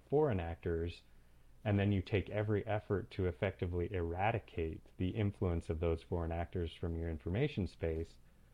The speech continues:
but your people still continue to have those bad experiences, sooner or later their personal experience is gonna become more powerful than the propaganda,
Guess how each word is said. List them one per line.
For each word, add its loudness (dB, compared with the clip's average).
but 4
your 6
people 4
still 4
continue 4
to 4
have 4
those 4
bad 8
experiences, 2
sooner 6
or 8
later 6
their 4
personal 2
experience 2
is -2
gonna 2
become 0
more 2
powerful 2
than -2
the -6
propaganda, -2